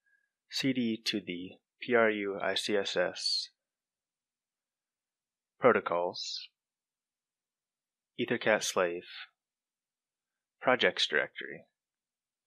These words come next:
and then run the project create dot bat, amic eleven X, arm, EtherCAT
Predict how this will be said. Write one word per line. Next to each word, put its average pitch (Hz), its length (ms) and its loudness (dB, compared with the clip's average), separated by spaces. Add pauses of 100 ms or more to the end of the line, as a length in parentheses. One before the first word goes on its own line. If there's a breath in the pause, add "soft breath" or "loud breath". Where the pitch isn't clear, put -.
and 101 140 -2
then 120 200 2
run 90 320 4
the 90 120 -4
project 104 460 2
create - 280 2
dot 98 240 0
bat, 90 260 0 (640)
amic 107 340 -2 (200)
eleven 98 400 2
X, - 600 -8 (500)
arm, 95 480 4 (760)
EtherCAT 113 560 0